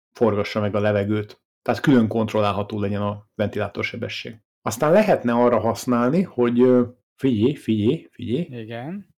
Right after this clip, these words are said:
Speaker 1: Grill sajtot készítsél vele, kicsit fölhörgeted a procit,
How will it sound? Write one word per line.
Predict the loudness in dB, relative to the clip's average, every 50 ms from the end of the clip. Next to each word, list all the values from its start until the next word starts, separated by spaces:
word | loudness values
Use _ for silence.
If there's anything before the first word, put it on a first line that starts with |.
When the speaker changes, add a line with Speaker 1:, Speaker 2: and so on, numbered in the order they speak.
| _ _
Speaker 1:
Grill | -10 -6 -4 -2 0 0 0
sajtot | 0 0 0 0 2 0 -2 -4 -2
készítsél | -2 -2 -2 -2 -2 -4 -4 -4 -2 -2 0 0
vele, | 2 2 2 2 2 0 -2 _ _ _ _ _
kicsit | 0 2 2 2 0 -2
fölhörgeted | 2 4 4 6 6 6 2 2 2 -2 -4 -2 -2 -4
a | -2
procit, | 0 0 0 0 4 4 4 4 2 -2